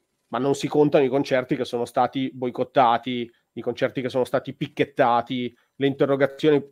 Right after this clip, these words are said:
parlamentari o gli articoli sul giornale per una cosa che radunava cento persone in un locale sotterraneo. Quindi la proporzione tra quello che sollevava come polverone, forse per i temi che toccava,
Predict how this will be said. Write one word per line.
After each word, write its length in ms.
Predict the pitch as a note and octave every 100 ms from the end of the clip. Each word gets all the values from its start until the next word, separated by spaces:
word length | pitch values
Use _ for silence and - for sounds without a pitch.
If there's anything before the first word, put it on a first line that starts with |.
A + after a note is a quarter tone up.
| -
parlamentari 680 | B2+ C3 C3 B2 C#3+ D#3 D3
o 80 | B2+
gli 80 |
articoli 400 | C3 - E3+ C3
sul 160 | B2+ C#3+
giornale 480 | D#3+ C#3 B2+ D3 D3+
per 140 | A#2+
una 140 | C3+ C#3
cosa 240 | C3+ C#3
che 120 | B2+
radunava 580 | A#2+ B2 B2 B2+ C3+ C3 - _ -
cento 220 | C3+ B2 C3
persone 580 | C3 - C#3 D3 D#3 C#3
in 120 | B2
un 100 | A#2
locale 300 | A#2+ B2 B2
sotterraneo. 800 | - - A#2 D3 C3+ A#2 A2+ - _ _ _ _
Quindi 420 | D3+ C#3 B2 A2+ _ _ -
la 100 | A#2
proporzione 480 | C#3 C#3+ - F3+ D#3+
tra 160 | -
quello 260 | - F3+ E3
che 140 | -
sollevava 560 | - D#3+ D3 D3 D#3 E3+
come 180 | D3 C#3+
polverone, 840 | D3+ C3 C#3+ C#3 B2 A2+ A2 - _
forse 380 | - D3 - C3+
per 100 | B2
i 60 | A#2+
temi 240 | D3+ C#3+
che 100 | C3+
toccava, 580 | C3+ - C#3 A#2 A2+